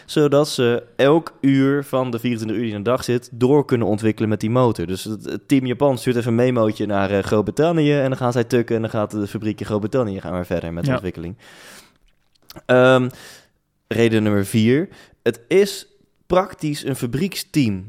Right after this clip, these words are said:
Speaker 1: geworden, want Honda levert honderd procent motoren
Speaker 2: Ja.
Speaker 1: voor Toro Rosso en Red Bull. Dus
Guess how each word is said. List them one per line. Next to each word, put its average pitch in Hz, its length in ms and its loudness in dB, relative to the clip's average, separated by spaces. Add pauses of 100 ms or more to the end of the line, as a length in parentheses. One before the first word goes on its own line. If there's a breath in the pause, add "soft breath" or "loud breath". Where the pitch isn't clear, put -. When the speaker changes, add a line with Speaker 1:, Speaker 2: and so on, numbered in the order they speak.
Speaker 1:
geworden, 110 560 0
want 117 160 -4
Honda 139 400 0
levert 131 400 0
honderd 131 320 -2
procent 135 260 -4
motoren 135 380 2
Speaker 2:
Ja. 131 80 0
Speaker 1:
voor 127 120 -10
Toro 120 160 -2
Rosso 120 280 -2
en 113 180 -2
Red 104 240 -4
Bull. 120 280 2
Dus 120 220 0